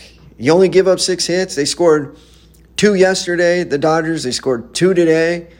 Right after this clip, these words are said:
I mean, the last two games, they only scored four runs. Uh,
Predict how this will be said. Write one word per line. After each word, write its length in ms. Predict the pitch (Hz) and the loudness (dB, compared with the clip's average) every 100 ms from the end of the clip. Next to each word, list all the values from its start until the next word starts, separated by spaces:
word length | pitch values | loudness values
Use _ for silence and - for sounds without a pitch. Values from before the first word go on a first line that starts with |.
| _ _ _ - | _ _ _ -8
I 60 | 147 | -2
mean, 80 | |
the 80 | 156 | 2
last 280 | 170 214 - | 2 2 -2
two 100 | 190 | -2
games, 260 | 185 208 170 | 0 0 0
they 60 | |
only 120 | 170 | -2
scored 260 | 170 - 143 | -2 -2 -2
four 300 | - 160 156 | 0 0 0
runs. 500 | 120 110 131 156 - _ _ - _ _ | -2 -4 -8 -10 -16 _ _ -20 _ _
Uh, 260 | 131 131 | -2 0